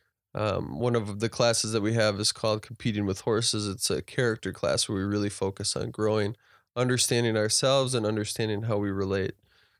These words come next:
to the world. And I think having that community piece to unwrap and reflect on all the growth in character has been, um, very, very essential as I think about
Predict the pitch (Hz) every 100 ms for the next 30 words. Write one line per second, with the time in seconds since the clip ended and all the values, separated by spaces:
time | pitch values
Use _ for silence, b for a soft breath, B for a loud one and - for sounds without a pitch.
0 | _ - 101 98 107 107 98 - 113 110
1 | 107 107 107 104 - _ _ _ - 120
2 | 127 127 127 113 - 123 127 147 151 143
3 | - 151 - - - 120 107 101 - 120
4 | 120 117 107 110 117 - 101 104 98 -
5 | 120 - - 107 104 101 110 b b b
6 | - 110 123 120 107 110 110 104 101 -
7 | - 107 117 127 - 131 131 123 110 -
8 | 101 101 98 113 _ _ _ _ _ _
9 | 110 101 - - 147 - - 131 127 120
10 | 113 - - 131 120 113 101 117 - 120
11 | 110 - 113 110 101 104 107 98 98 98
12 | - - - - 110 107 104 101